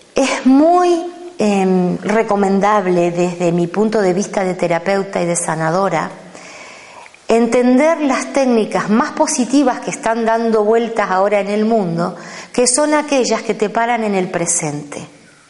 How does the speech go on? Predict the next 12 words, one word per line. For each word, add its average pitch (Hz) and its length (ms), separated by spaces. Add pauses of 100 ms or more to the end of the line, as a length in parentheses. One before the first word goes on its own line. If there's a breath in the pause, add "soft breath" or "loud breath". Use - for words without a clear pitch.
(1400 loud breath)
¿Por 254 220
qué 330 140
se 349 180
recomendó 220 720
tanto 233 420
durante 185 480
tantos 214 400
siglos 220 420
el 180 140
tema 185 240
del 175 180
perdón? 151 640